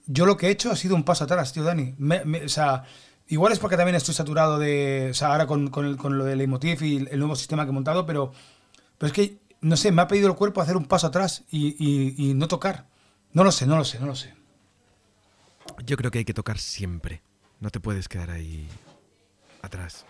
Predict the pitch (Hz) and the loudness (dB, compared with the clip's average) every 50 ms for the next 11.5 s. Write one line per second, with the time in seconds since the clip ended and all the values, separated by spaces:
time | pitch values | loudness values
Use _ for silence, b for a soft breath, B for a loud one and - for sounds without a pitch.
0 | 98 104 104 92 - 107 101 - 104 98 - 101 95 95 90 87 - - - - | -12 -10 -10 -8 -8 -8 -8 -8 -8 -8 -8 -8 -8 -8 -8 -10 -12 -14 -10 -6
1 | - 180 165 139 131 - 135 127 123 113 104 98 90 90 92 92 - 117 113 120 | -2 -2 0 -2 -2 -4 -4 -4 -4 -4 -6 -6 -6 -6 -8 -8 -8 -8 -8 -8
2 | 120 - - - - 120 110 101 - 127 135 123 - 123 113 - 117 113 - - | -8 -10 -12 -10 -8 -6 -6 -6 -4 -6 -6 -4 -6 -8 -8 -8 -8 -10 -10 -10
3 | - 117 - - 131 123 113 113 113 110 - 120 113 113 113 104 90 101 101 98 | -14 -12 -10 -8 -8 -6 -6 -6 -6 -6 -6 -6 -4 -4 -4 -4 -4 -4 -6 -6
4 | 90 80 82 - _ _ _ _ - - 90 90 87 90 87 - 92 92 87 - | -6 -8 -10 -14 _ _ _ _ -14 -12 -10 -10 -8 -10 -10 -8 -8 -10 -8 -8
5 | 90 85 82 85 95 98 98 98 95 - - 101 95 92 92 92 92 87 - 90 | -8 -8 -8 -8 -8 -8 -10 -10 -12 -14 -14 -14 -14 -12 -12 -12 -12 -14 -14 -16
6 | - - 85 - - 98 98 95 92 - - 139 123 - 127 123 - 135 139 131 | -16 -18 -14 -10 -8 -8 -6 -6 -6 -4 -4 -4 -4 -4 -6 -6 -4 -4 -4 -2
7 | - 175 175 180 190 202 - - 143 131 127 - - 156 151 - 87 98 104 - | 0 0 0 2 0 -2 -4 -6 -6 -6 -6 -4 -4 -2 -2 0 0 0 -2 0
8 | - - 170 160 - 113 113 110 104 117 120 120 - - - - - 160 - - | 0 0 0 0 0 -2 0 0 -2 -2 -2 -4 -6 -10 -8 -4 -4 -2 0 0
9 | 180 - 147 143 160 160 156 165 160 147 139 143 147 131 - - 156 127 - 175 | 0 0 -2 -4 -2 -2 -2 -2 -2 -2 -4 -4 -6 -8 -8 -8 -8 -6 -6 -6
10 | - 180 175 190 208 170 160 165 165 170 170 175 160 - 165 - - 165 131 135 | -6 -6 -8 -8 -8 -8 -6 -4 -2 -2 -2 -2 -4 -6 -6 -6 -6 -6 -8 -8
11 | 127 135 135 147 151 - 120 107 98 | -6 -6 -6 -6 -6 -8 -10 -12 -16